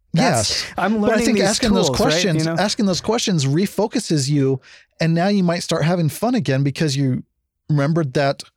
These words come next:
Speaker 2: "Oh, I enjoy doing this stuff."
Speaker 1: Yeah. Or, you know what? Hey, I enjoy doing this stuff. And, uh, this very second, I don't enjoy doing this stuff. So I'm gonna make some coffee.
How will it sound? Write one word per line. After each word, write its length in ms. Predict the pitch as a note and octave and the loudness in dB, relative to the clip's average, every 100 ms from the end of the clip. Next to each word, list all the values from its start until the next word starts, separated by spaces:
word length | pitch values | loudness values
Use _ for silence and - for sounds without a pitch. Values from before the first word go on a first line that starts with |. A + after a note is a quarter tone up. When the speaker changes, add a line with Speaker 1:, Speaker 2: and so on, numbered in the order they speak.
| _ _ - | _ _ -4
Speaker 2:
"Oh, 220 | B3+ C4 | 0 2
I 80 | D#3+ | 2
enjoy 260 | D#3+ C#4 A#4 | 2 2 0
doing 180 | - C#3 | 2 0
this 100 | A2+ | -2
stuff." 420 | - F#2+ - - _ _ | -2 -6 -6 -14 _ _
Speaker 1:
Yeah. 300 | A3+ C#4+ E4 - | -4 -2 -2 0
Or, 220 | F#3 G3+ | 0 0
you 180 | F#3 A3+ | 0 0
know 80 | E4+ | 0
what? 260 | E4+ E4+ | 0 -2
Hey, 340 | - F4 F4 B2+ - | -4 -2 -2 -4 -4
I 100 | A3 | -2
enjoy 260 | E4+ F#3+ A3 | 0 0 0
doing 180 | E3 | -2
this 140 | E3 E3 | -2 -4
stuff. 420 | - D3+ C4 - _ _ _ _ - | -2 -2 -2 -10 _ _ _ _ -4
And, 280 | D3 D#3 - | -2 -2 -4
uh, 180 | C#3 D3 E3 _ - | -4 -4 -6 _ -6
this 300 | E3+ D3 - | -4 -4 -8
very 320 | C#3 D#3 F3+ | -4 -2 -2
second, 420 | D#3+ D#3 C#3+ A#3 - | -2 -4 -4 -6 -4
I 80 | G#3 | -4
don't 380 | F3+ G3+ D#4 A#3+ | -2 -2 0 0
enjoy 320 | C#3 C#3 C3 | -2 -2 -2
doing 220 | C3 B2+ | -2 -2
this 100 | B2 | -4
stuff. 260 | - C3+ A#2 | -4 -4 -4
So 180 | - E3+ - - | -4 -6 -8 -6
I'm 140 | C4+ | -2
gonna 120 | D4+ D4 | 0 0
make 140 | D4+ | -2
some 160 | - A3+ | -4 -6
coffee. 540 | - - A3+ - A2+ | -4 -4 -2 -2 -4